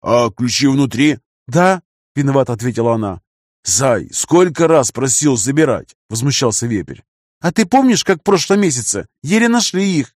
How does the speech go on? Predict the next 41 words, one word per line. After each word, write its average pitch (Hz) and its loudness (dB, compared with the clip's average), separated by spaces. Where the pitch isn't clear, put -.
Кто 269 0
ж 202 -2
знал, 170 0
твари-то 202 0
не 214 2
умеют 233 2
водить, 147 -2
а 185 2
выживших 196 0
поблизости 196 0
нет. 151 0
Да 190 -2
и 247 2
вообще, 180 0
я 135 0
думала, 208 2
ты 196 0
их 165 -4
забрал. 170 0
Ты 247 2
же 190 0
за 160 -2
рулем 180 2
был", 127 -2
оправдывалась 117 -2
девушка. 87 -6
"Ты 156 2
говорила, 143 2
что - -4
ее 147 2
перезарядить 147 -2
нужно?" 95 -4
уточнил 131 -2
я. 92 -4
"Да, 180 0
но 185 2
немного 196 2
проехать 180 -2
она 170 2
еще 180 0
может". 160 -2